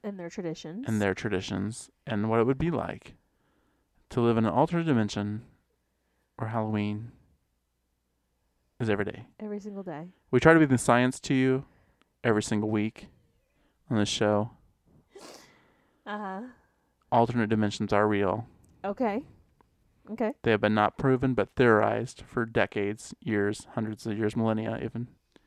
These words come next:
Speaker 1: So this is just more science.
Speaker 2: It's more science.
Speaker 1: I, <laughs> okay, I see what you're saying.
Speaker 2: Hypothetical.
Speaker 1: Uh-huh.
Speaker 2: Full of hypothesis.
Speaker 1: Right. We don't
Speaker 2: Not
Speaker 1: have any proof.
Speaker 2: facts.
Speaker 1: Okay.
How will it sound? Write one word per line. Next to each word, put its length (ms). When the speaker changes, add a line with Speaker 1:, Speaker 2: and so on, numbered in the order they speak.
Speaker 1:
So 240
this 220
is 280
just 220
more 160
science. 520
Speaker 2:
It's 140
more 160
science. 500
Speaker 1:
I, 200
<laughs> 140
okay, 420
I 80
see 180
what 100
you're 100
saying. 360
Speaker 2:
Hypothetical. 1500
Speaker 1:
Uh-huh. 500
Speaker 2:
Full 220
of 80
hypothesis. 1300
Speaker 1:
Right. 640
We 120
don't 120
Speaker 2:
Not 320
Speaker 1:
have 160
any 100
proof. 120
Speaker 2:
facts. 280
Speaker 1:
Okay. 380